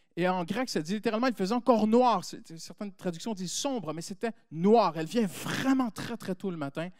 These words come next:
Et elle s'attend à voir une pierre, elle s'attend, elle sait qu'il y a des gardes romains. Et on va le lire ensemble le dimanche. Elle se rendit au tombeau de bon matin, alors qu'il faisait encore nuit,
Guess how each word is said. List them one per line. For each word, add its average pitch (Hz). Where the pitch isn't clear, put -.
Et 202
elle 180
s'attend 262
à 214
voir 202
une 180
pierre, 247
elle 160
s'attend, 240
elle 180
sait -
qu'il 214
y -
a -
des 165
gardes 220
romains. 190
Et 151
on 156
va 165
le 175
lire 220
ensemble 180
le 165
dimanche. 190
Elle 170
se -
rendit 226
au 277
tombeau 214
de 196
bon 254
matin, 247
alors 233
qu'il 208
faisait 208
encore 190
nuit, 202